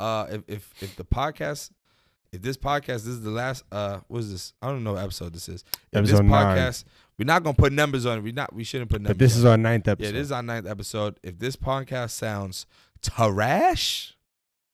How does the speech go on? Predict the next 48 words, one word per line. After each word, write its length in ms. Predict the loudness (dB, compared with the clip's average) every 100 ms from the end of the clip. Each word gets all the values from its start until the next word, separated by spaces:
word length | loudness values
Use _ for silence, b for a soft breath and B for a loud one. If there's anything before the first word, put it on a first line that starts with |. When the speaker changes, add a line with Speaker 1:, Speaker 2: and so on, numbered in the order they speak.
| b b b -6
Speaker 1:
then 140 | -4
y'all 120 | -2 0
know 160 | 2
we 140 | 0 -2
just 280 | 0 0
got 180 | 2 2
our 100 | 2
equipment. 460 | -2 0 2 2 0
We 100 | -4
still 320 | -8 -2 -2
figuring 420 | 0 -4 -4 -4 -4
it 60 |
out. 180 | -4 -4
Still 220 | -6 -8
trying 200 | -6 -8 -10
to 40 |
figure 200 | -10 -8
out 80 | -8
how 60 | -6
to 60 |
use 280 | -8 -8 -10
it 100 | -14 b b
Speaker 2:
We're 100 | -2
Speaker 1:
and 80 | 2
see 20 |
Speaker 2:
watching 280 | 2 4 4
Speaker 1:
what's 100 | 6
the 60 | 6
Speaker 2:
YouTube 80 |
tu-, 100 | 6 6
Speaker 1:
gurns. 380 | 8 6 4 0
Speaker 2:
tutorials 560 | 4 6 6 4 2
right 200 | 0 0
up 160 | 2 0
until 300 | -2 -2 -2
now. 380 | 0 0 -2 -4
Speaker 1:
No, 140 | -6 -8
Justin 580 | -4 2 2 2 -2
was 120 | -2 0
watching 300 | -2 -2 -6
YouTube 400 | -6 -6 -6 -8
tutorials 580 | -6 -2 -2 -2 -4
about, 420 | -6 -6 -6 -6 -8
uh, 120 | -10 -4
what 140 | -2
is 120 | -2
this 120 | -6
interface? 480 | -8 -8 -8 -10 -12